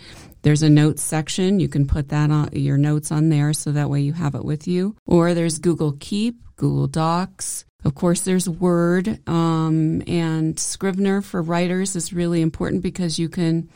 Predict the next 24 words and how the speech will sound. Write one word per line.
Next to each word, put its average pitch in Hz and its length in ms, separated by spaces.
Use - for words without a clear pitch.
plot 170 360
out 170 420
characters, 175 680
you 156 80
can 160 180
plot 160 340
out 156 340
all 165 100
kinds 175 360
of 165 100
things 170 340
in 170 160
there 165 360
and 160 360
really 160 640
have 165 180
it 165 120
in 160 120
a 156 60
cohesive 160 640
place. 190 380
But 165 400
with 165 200
Scrivener, 185 640